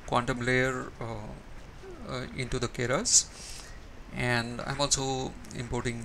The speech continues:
NumPy because our data is into the NumPy.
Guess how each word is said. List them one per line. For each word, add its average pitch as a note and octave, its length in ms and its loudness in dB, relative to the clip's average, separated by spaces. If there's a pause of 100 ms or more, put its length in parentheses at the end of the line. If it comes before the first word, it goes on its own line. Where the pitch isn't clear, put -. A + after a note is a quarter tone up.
NumPy A#2+ 320 4
because - 500 6
our A#2+ 160 2
data A2+ 280 2
is A2+ 120 2
into A2 180 -4
the A#2+ 120 2
NumPy. D3 480 2